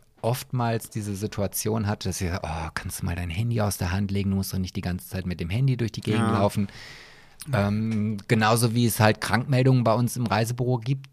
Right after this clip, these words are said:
Speaker 1: plötzlich per WhatsApp, wo ich am Anfang gesagt habe, „Nein, wenn man sich krank meldet, dann hat man Gottverdammt noch mal im Büro anzurufen.“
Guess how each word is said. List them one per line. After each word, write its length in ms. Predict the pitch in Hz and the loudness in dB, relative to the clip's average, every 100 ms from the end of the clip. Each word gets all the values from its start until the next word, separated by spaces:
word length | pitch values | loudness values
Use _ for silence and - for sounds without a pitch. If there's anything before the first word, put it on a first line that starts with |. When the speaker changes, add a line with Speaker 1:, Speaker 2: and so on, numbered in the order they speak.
| - | -4
Speaker 1:
plötzlich 400 | 127 135 135 - | -4 -2 -8 0
per 120 | 139 | 2
WhatsApp, 480 | 180 190 - 80 - | 2 0 -4 -6 -4
wo 80 | 113 | -6
ich 120 | 107 | -4
am 80 | 98 | -6
Anfang 260 | 117 135 | -4 -2
gesagt 220 | 135 127 | -2 -2
habe, 160 | 127 135 | -2 0
„Nein, 400 | 165 240 131 76 | 0 0 -2 -2
wenn 140 | - 139 | 0 2
man 100 | 139 | 2
sich 160 | 135 | 0
krank 260 | - 151 175 | -2 -2 -2
meldet, 300 | 180 180 160 | -4 -2 0
dann 120 | 120 | 0
hat 140 | 147 | -2
man 140 | 160 147 | -2 -2
Gottverdammt 540 | 151 - 139 139 151 | -2 0 0 0 -2
noch 100 | 123 | 0
mal 220 | 131 139 | 2 2
im 160 | 131 120 | 2 0
Büro 240 | 120 123 117 | 0 0 0
anzurufen.“ 720 | 113 131 156 165 180 202 | 0 -2 -2 -2 0 -4